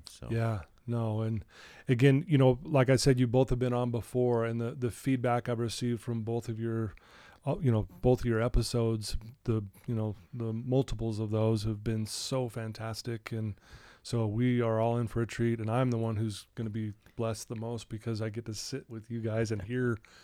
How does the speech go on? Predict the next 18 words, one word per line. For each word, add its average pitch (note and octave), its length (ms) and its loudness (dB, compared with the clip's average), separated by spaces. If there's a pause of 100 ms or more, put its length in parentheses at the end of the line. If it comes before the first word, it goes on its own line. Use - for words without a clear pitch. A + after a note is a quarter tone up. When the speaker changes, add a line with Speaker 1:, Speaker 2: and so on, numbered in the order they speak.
(400)
Speaker 2:
your, A#2+ 220 -2
your A#2 180 0
knowledge A2+ 500 0
and A2 140 -2
your, A2 320 0
and A2 260 -4
your, G#2+ 280 -2
your A#2 120 -4
takes A2+ 400 -6
on, A2 280 -6 (200)
on A2+ 180 -6
what A#2+ 120 -6
we A#2+ 100 -6
need A2+ 140 -4
to G#2+ 80 -10
talk C3 240 -8
about. A2 240 -8
So B2+ 180 0